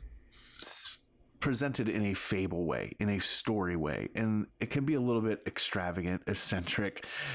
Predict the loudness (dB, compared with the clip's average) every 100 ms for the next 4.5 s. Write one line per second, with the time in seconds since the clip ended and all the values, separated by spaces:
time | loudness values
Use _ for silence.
0 | -4 0 0 2 2 2 2 2 2 0
1 | -2 -2 0 0 0 0 0 -2 0 0
2 | 2 2 2 2 2 2 0 -2 0 0
3 | 0 0 0 -4 -10 -8 -10 -12 -12 -4
4 | -2 0 0 0 0